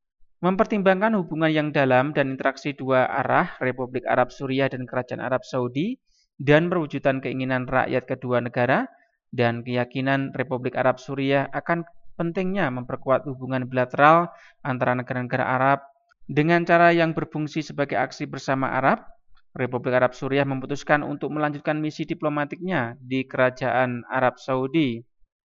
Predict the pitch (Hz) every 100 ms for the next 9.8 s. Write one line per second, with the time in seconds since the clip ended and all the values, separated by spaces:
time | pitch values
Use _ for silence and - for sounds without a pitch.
0 | _ _ _ _ _ _ _ _ - 160
1 | 170 175 202 202 170 165 165 160 156 156
2 | 151 151 151 147 139 156 156 143 139 139
3 | 139 135 135 147 147 143 135 135 135 135
4 | 131 139 139 131 127 127 127 - 135 131
5 | 131 127 131 131 127 123 - 131 147 147
6 | - _ _ _ - - - 120 135 135
7 | 156 143 135 135 135 135 127 127 131 127
8 | 131 127 127 220 190 135 127 123 131 -
9 | 131 131 131 127 123 139 143 147